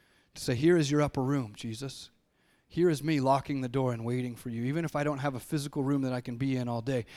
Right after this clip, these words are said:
but that I would have this place where I believe that my life is an upper room and I am making space for you and I'm waiting for you and I'm knocking and I'm asking, saying, 'Pour out on me.'" And that's what the early church experienced.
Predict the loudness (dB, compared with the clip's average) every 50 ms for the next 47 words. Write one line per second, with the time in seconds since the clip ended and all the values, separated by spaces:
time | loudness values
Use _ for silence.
0 | -20 -10 -4 -2 -2 0 0 0 0 0 0 -2 -2 0 0 0 0 0 -2 -4
1 | -4 -4 -4 -2 -2 -2 -2 -4 -6 -6 -4 -4 -4 -4 -2 -2 -2 -2 -2 -4
2 | -6 -6 -6 -4 -2 -2 -2 -2 -2 -4 -4 -4 -4 -4 -4 -4 -2 0 0 0
3 | 0 0 -2 -4 -6 -10 -16 -16 -10 -4 -2 0 0 0 -2 -2 -2 -2 -2 -2
4 | -2 -4 -6 -8 -6 -6 -6 -4 -2 -2 -2 -2 -4 -6 -6 -8 -6 -6 -6 -8
5 | -10 -10 -10 -6 -2 0 2 2 2 0 -2 -4 -6 -8 -6 -6 -6 -6 -6 -6
6 | -6 -4 -4 -4 -4 -6 -6 -6 -6 -6 -4 -6 -6 -6 -4 -2 -2 -2 -4 -6
7 | -8 -10 -10 -10 -12 -14 -16 -16 -12 -6 -2 0 2 2 2 0 -2 -2 0 0
8 | -2 -4 -8 -16 -18 -18 -16 -10 -6 -2 -2 0 0 -2 -4 -6 -12 -20 -18 _
9 | -2 0 0 2 2 0 0 2 0 0 0 0 -2 -2 -2 0 0 -2 -4 -4
10 | -6 -12 -20 -14 _ 0 4 4 4 4 2 0 0 0 0 0 0 -4 -8 -8
11 | -8 -4 -2 -2 -2 -2 -4 -6 -14 -18 -18 -18 -18 -18 -20 -20